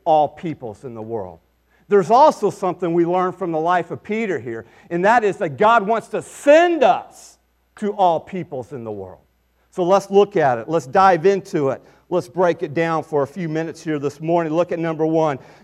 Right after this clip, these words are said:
God wants to save all peoples in the world. Aren't you thankful that the gospel is for all peoples,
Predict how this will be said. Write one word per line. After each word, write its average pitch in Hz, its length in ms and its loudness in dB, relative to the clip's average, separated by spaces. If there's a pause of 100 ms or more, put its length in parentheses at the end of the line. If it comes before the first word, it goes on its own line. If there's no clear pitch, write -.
(100)
God 196 320 6
wants 185 380 2
to 156 160 -6
save 147 840 4
all 170 300 8
peoples 165 560 -8
in 135 100 -10
the 131 80 -6
world. 113 420 -8 (840)
Aren't 220 220 0
you 202 100 0
thankful 190 760 -2 (220)
that 165 160 -2
the 170 80 -2
gospel 160 640 2
is 147 100 -6
for 143 200 0
all 147 180 2
peoples, 151 580 -6